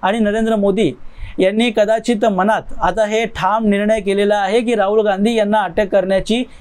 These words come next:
ही योग्य वेळ आहे. पश्चिम बंगालमध्ये सुद्धा हिंसेचं एक वातावरण पसरलेलं आहे.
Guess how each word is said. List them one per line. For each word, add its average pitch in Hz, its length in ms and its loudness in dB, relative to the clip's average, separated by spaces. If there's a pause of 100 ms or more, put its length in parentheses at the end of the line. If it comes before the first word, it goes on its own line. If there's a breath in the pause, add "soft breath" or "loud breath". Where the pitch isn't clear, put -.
(120)
ही 226 220 2
योग्य 220 380 0
वेळ 196 300 2
आहे. - 240 -6 (440 loud breath)
पश्चिम 214 280 0
बंगालमध्ये 208 520 0
सुद्धा 202 500 0
हिंसेचं 202 520 0
एक 214 200 0
वातावरण 202 540 0
पसरलेलं 202 500 0
आहे. - 200 -10